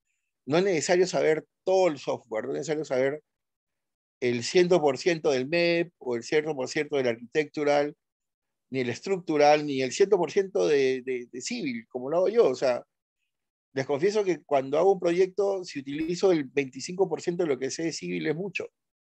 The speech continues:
¿no? Los software para mí ahora se han convertido en software de paso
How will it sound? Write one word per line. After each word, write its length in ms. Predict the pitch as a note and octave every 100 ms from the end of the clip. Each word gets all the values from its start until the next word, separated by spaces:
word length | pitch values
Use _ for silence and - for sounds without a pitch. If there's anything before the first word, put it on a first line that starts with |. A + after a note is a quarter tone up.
| _ _ _ _ _ _ _ _ _
¿no? 220 | B2 -
Los 200 | B2 C3
software 340 | F#3+ F3+ F#3+ F3+
para 160 | C#3+
mí 340 | D3+ F3+ F#3+ -
ahora 280 | C#3 C#3+ D#3
se 100 | F3
han 40 |
convertido 400 | E3 D#3 C#3+ E3
en 60 | D#3+
software 320 | - D#3 E3
de 80 | C#3
paso 580 | - E3 E3 D#3+ -